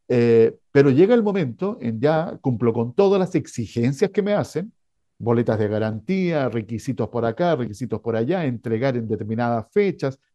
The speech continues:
etcétera. Pero luego, cuando me toca a mí recibir el pago, ¿cómo se porta el mercado, <laughs> el mercado público en esa área, eh, Ramiro?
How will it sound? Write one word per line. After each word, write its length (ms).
etcétera. 560
Pero 280
luego, 440
cuando 240
me 80
toca 220
a 40
mí 380
recibir 500
el 160
pago, 420
¿cómo 240
se 140
porta 600
el 260
mercado, 720
<laughs> 480
el 160
mercado 400
público 380
en 80
esa 400
área, 1080
eh, 480
Ramiro? 460